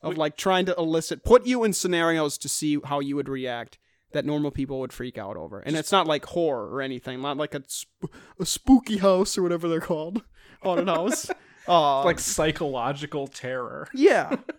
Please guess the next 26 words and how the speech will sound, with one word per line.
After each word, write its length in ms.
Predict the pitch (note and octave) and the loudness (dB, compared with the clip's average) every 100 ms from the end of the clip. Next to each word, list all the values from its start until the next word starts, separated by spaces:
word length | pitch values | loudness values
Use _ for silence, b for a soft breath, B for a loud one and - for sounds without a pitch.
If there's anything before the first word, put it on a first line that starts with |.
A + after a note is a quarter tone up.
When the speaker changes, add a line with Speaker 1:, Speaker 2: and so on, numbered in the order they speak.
| - | -10
Speaker 1:
<laughs> 380 | - - - - | -8 -10 -10 -4
We're 140 | A3+ C#4 | 0 4
gonna 120 | C#4+ | 6
go 140 | A3+ | 6
through 160 | G#3+ A3 | 6 4
with, 180 | F#3+ F#3 | 2 2
like, 140 | F3 | 0
some 200 | - F#3+ | 2 2
of 40 | E3+ | 4
the 60 | |
worst 340 | D3+ E3+ G3+ - | 2 2 0 4
movies 380 | F3 E3 F3 | 4 6 2
ever 220 | D#3 D3 D3 | 0 -2 -2
made. 320 | C3+ B2 C#3+ | -4 -6 -2
Psychological, 680 | E3 E3 E3+ D3+ D#3 D3 D3 | -2 0 0 0 -2 -4 0
um, 500 | C#3+ B2+ A2+ A#2+ - G3+ | 0 0 -2 -8 -8 -4
oh, 80 | F#3 F3 D3+ C3+ A#2+ | 2 4 4 4 0
I'll 120 | C#3+ D3 | -4 -4
have 160 | C#3+ | -4
to 100 | C#3+ | -4
ask 360 | C#3 C3 - - | -4 -4 -8 -6
Blame 260 | D#3 D#3 C3 | -2 0 -2
Truth, 560 | - D3+ A3+ - - _ - | -2 -2 -2 -8 -14 _ -14
'cause 140 | D3+ | -10
he 180 | F#3 F#3 | -6 -4
knows. 580 | D3 C3 A2+ C3 - | -2 -4 -6 -8 -12